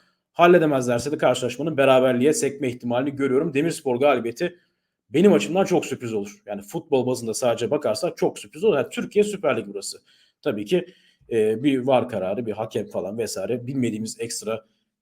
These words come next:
e, faktörler vesaire bunlar devreye girebilir. Tabii ki Demirspor'un da deplasmanda kazanması sürpriz değildir ama benim değerlendirmem bir ve sıfır yönünde oldu. Ağırlıklı olarak da Alanya galibiyeti üzerinden,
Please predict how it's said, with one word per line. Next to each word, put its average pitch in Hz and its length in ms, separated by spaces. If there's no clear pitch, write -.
e, 87 460
faktörler 127 540
vesaire 139 300
bunlar 139 280
devreye 143 300
girebilir. 131 340
Tabii 131 200
ki 131 80
Demirspor'un 131 440
da 120 60
deplasmanda 120 540
kazanması 117 420
sürpriz 120 360
değildir 131 220
ama 123 200
benim 135 220
değerlendirmem 110 600
bir 135 300
ve 165 60
sıfır 151 300
yönünde 117 240
oldu. 117 240
Ağırlıklı 139 440
olarak 117 240
da 160 220
Alanya 135 300
galibiyeti 120 460
üzerinden, 113 380